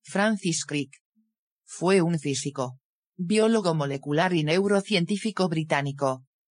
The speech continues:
conocido sobre todo por ser uno de los dos descubridores de la estructura molecular del A D N en el año mil novecientos cincuenta y tres,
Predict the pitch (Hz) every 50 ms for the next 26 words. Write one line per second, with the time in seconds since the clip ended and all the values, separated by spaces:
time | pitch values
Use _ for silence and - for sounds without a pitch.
0 | _ _ _ - 208 185 165 143 139 - - 202 202 190 214 208 202 - 196 156
1 | 156 151 147 139 185 196 202 208 208 185 - 151 139 135 135 - 185 190 202 196
2 | 196 208 220 208 175 156 147 143 139 139 143 160 180 214 202 - 190 175 175 -
3 | - 185 170 156 147 139 143 170 190 180 190 180 165 180 156 151 143 143 143 147
4 | 143 143 139 127 131 180 190 185 170 165 160 156 143 139 139 139 - 147 143 156
5 | 170 180 175 160 147 139 151 165 160 160 160 156 160 185 202 202 185 160 151 151
6 | 151 139 135 147 156 170 170 170 160 165 175 190 196 185 170 156 156 156 - 180
7 | 185 196 196 190 214 208 - - 175 156 151 - 147 143 139 135 131 123 123 -
8 | 139 131 123 123 - - - -